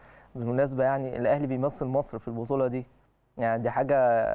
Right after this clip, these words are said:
مش عايز أرجع ورا، لكن كان في كلام <laughs> مستفز يعني كتير جدًا بيتقال، الواحد كان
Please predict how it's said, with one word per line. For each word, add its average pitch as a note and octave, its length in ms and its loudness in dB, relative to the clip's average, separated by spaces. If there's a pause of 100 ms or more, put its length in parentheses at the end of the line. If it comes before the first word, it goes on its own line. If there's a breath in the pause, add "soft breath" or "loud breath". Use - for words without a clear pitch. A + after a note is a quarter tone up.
(340)
مش - 100 -6
عايز D3 180 2
أرجع D#3 200 2
ورا، D3+ 300 0
لكن B2+ 340 -8
كان C3 160 -12
في D#3 140 -10
كلام E3 320 -8
<laughs> D3+ 60 -14
مستفز C#3 580 -8
يعني C#3 260 0
كتير D3+ 220 -6
جدًا D3 260 -4
بيتقال، C3+ 340 -2
الواحد D3 360 -2
كان B2 160 -8